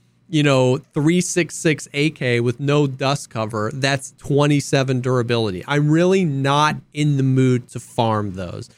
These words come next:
So, like, when that argument of, like, they shouldn't be farmable, yes, they should, actually. Maybe not rogues and bosses, but scavs kinda should be. And, like,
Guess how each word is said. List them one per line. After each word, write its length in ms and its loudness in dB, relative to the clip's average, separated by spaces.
So, 200 0
like, 280 0
when 300 0
that 280 2
argument 440 2
of, 80 -2
like, 160 0
they 80 -2
shouldn't 240 0
be 80 -2
farmable, 480 -4
yes, 360 0
they 160 -2
should, 420 0
actually. 640 -2
Maybe 300 0
not 260 -2
rogues 340 2
and 140 -2
bosses, 560 -4
but 300 -6
scavs 500 -2
kinda 280 0
should 260 -8
be. 220 -10
And, 240 0
like, 300 0